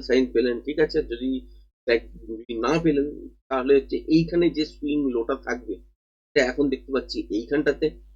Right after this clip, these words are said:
সেটা কালকের দিনে যদি দেখেন যে ফ্ল্যাট খুলে তলার দিকে একটুখানি তলায় পড়ে তারপর উপরের দিকে গেছে, তাহলে সেইটা সেই মুহূর্তে এই সুইং লোটা যেটা থাকবে, সেই লোটাকে কাউন্ট করার পরই আপনারা সেল করতে পারেন। কিরম ভাবে? যদি দেখেন যে এই লেভেলটাকে ব্রেক করেনি, কিন্তু এই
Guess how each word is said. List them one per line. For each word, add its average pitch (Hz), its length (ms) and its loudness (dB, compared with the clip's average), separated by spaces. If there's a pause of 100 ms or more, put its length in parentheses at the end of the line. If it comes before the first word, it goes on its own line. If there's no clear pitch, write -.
সেটা 147 200 -2
কালকের 131 280 2
দিনে 139 160 2 (100)
যদি 131 120 2 (120)
দেখেন 127 240 0
যে 127 180 0
ফ্ল্যাট 135 240 0
খুলে 131 220 -2
তলার 117 240 -2
দিকে - 180 -6
একটুখানি 123 520 -2
তলায় 113 280 2
পড়ে 131 280 0
তারপর 123 280 0
উপরের 113 240 -10
দিকে 117 220 -6
গেছে, 131 180 -6 (440)
তাহলে 160 160 0
সেইটা 147 360 2
সেই 151 140 4 (160)
মুহূর্তে 139 340 0
এই 127 220 2 (120)
সুইং 135 220 -4 (120)
লোটা 123 280 0
যেটা 113 220 -8
থাকবে, 131 220 2 (480)
সেই 151 180 4 (120)
লোটাকে 139 480 4 (260)
কাউন্ট 131 300 6
করার 123 320 2
পরই 151 220 0 (420)
আপনারা 120 320 2 (220)
সেল 135 260 2
করতে 113 240 -2
পারেন। 98 180 -6 (200)
কিরম 151 280 6
ভাবে? 160 140 4 (460)
যদি 143 200 0
দেখেন 143 240 2
যে 143 60 2 (100)
এই 151 140 0
লেভেলটাকে 131 420 4
ব্রেক 135 240 4
করেনি, 131 260 2 (100)
কিন্তু - 220 -4
এই 160 160 -2